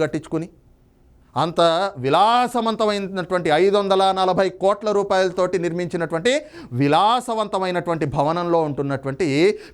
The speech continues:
పేద ముఖ్యమంత్రి, ఈయన పెత్తందారులతోటి యుద్ధం చేస్తాడు.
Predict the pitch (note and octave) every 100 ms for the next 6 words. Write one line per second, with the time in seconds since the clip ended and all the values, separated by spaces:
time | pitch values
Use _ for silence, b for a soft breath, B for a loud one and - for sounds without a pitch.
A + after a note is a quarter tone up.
0 | - D3+ C#3 G#3 A#3 B3 A#3 G3+ G#3+ G3+
1 | E3+ D#3+ A#2+ - _ _ _ - F#3+ B3+
2 | C#4+ D#4+ D#4 A3 A#3 B3+ A#3+ A3 G#3 G3
3 | G#3 A#3 E4 F4 G#4 G4+ - _ _ _
4 | - F3+ D#3 A3 G3+ E3 D#3 A#2+